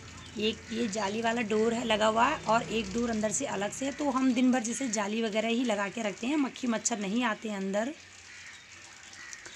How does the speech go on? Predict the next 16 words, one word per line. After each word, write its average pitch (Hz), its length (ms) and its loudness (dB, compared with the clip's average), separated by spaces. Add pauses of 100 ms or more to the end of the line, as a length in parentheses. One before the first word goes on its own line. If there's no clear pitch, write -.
(260)
तो 226 100 -4
इस 233 200 -2
तरह 262 140 2
से 302 120 0
ये 302 60 0
पुराने 247 340 4
टाइप 247 240 2
का 262 100 2
डोर 220 360 2
है 233 180 2
जो 233 400 0
मकान 202 320 0
मालकिन 214 720 -2
है 190 240 -2
यहाँ 196 220 -4
की, 247 260 -4